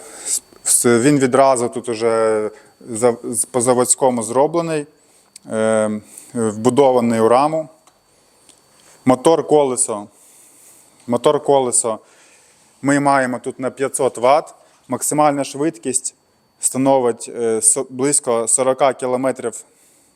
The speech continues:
на годину максимальна. Тут дискові гальма. Також є оновлення, установлений, установлена передня фара на чотири світлодіода,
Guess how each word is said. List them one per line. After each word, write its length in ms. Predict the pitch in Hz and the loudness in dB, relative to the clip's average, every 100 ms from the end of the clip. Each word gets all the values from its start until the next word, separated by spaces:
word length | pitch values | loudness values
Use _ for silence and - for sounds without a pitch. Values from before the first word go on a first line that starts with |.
| - | -14
на 160 | 127 123 | -2 0
годину 380 | 123 120 165 160 | 0 -2 -2 0
максимальна. 760 | 156 - 151 147 147 147 147 - _ _ _ _ _ _ _ _ _ _ _ _ _ - - | -2 -2 -2 0 0 -2 -8 -12 _ _ _ _ _ _ _ _ _ _ _ _ _ -20 -2
Тут 200 | 170 131 | 0 2
дискові 440 | 143 143 - 117 | 0 0 0 0
гальма. 580 | 113 113 131 165 185 202 - _ _ _ _ _ _ _ _ - - - - - - - | 0 2 2 0 -2 -4 -8 _ _ _ _ _ _ _ _ -18 -14 -12 -12 -14 -16 -4
Також 460 | 135 131 165 151 135 | -2 2 2 2 2
є 140 | 139 | 2
оновлення, 880 | 139 139 147 135 131 120 113 107 104 _ _ _ - | 2 2 0 0 -4 -2 0 0 -4 _ _ _ -10
установлений, 840 | 123 139 143 139 131 123 117 113 - - _ - | -8 -2 2 2 0 -4 -4 -6 -8 -20 _ -8
установлена 640 | 117 135 143 139 131 123 | -6 0 2 2 0 -2
передня 500 | - 135 135 123 117 | 0 2 2 -2 -8
фара 400 | - 131 147 165 | -2 0 2 -2
на 160 | 131 123 | -6 -10
чотири 420 | 135 - 139 131 | -12 -4 -2 -2
світлодіода, 880 | - 131 123 117 117 127 151 160 | -4 -6 -6 -8 -2 0 0 0